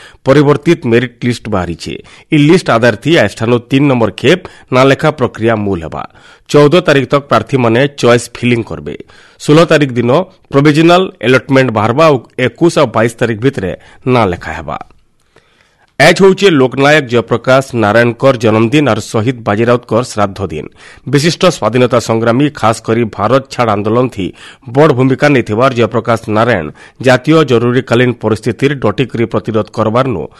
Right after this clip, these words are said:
ତାହାକୁ ଲୋକନାୟକ କୁହାଯାଏସି। ସେନ୍ତା ବ୍ରିଟିଶ ଶାସନ ସମୟାଥି ପିଲାଟେ ହେଇଥିଲେ ଭିଲ୍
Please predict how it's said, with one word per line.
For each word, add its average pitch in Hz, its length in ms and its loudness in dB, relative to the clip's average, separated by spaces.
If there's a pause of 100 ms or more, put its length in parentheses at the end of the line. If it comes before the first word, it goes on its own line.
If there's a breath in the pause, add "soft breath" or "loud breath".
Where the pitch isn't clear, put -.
(160 soft breath)
ତାହାକୁ 123 380 0
ଲୋକନାୟକ 117 560 0
କୁହାଯାଏସି। 87 560 -8 (400 loud breath)
ସେନ୍ତା 143 280 0
ବ୍ରିଟିଶ 131 360 -2
ଶାସନ 127 300 -2
ସମୟାଥି 110 500 -2
ପିଲାଟେ 113 420 -2
ହେଇଥିଲେ 104 380 -2
ଭିଲ୍ 139 260 -2